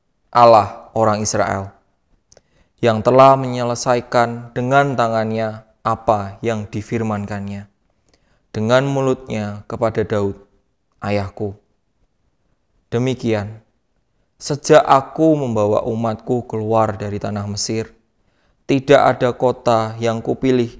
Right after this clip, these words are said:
di antara segala suku Israel untuk mendirikan rumah di sana sebagai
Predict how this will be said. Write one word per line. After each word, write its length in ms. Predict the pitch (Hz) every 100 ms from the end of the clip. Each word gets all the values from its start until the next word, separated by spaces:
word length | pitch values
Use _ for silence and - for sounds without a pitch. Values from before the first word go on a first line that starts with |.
| _ _ _ -
di 160 | 127
antara 480 | - 120 120 120 120
segala 360 | 117 - 113 110
suku 360 | - 135 139
Israel 720 | - 120 123 - 123 123 123 - _ -
untuk 360 | 131 131 123 131
mendirikan 520 | 123 117 113 120 117
rumah 320 | 123 127 117
di 120 | 120
sana 520 | - 113 107 107 147 _ _ _ _
sebagai 520 | - - 131 120 165